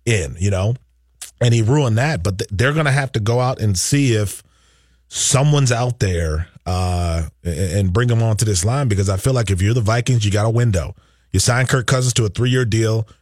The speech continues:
You're chasing the Super Bowl in this three-year window. Nothing else matters. And your offensive line not being healthy and, and potentially having to shift people around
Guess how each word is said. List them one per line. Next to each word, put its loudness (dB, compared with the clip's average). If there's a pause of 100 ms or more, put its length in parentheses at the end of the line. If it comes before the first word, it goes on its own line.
(120)
You're -2
chasing 0
the 2
Super 0
Bowl 0
in 0
this 0
three-year 0
window. -2 (200)
Nothing 0
else 0
matters. 0 (400)
And 2
your 2
offensive -2
line 0 (420)
not 0
being 2
healthy 2
and, 0
and -4
potentially 0
having 0
to 0
shift 0
people 0
around 2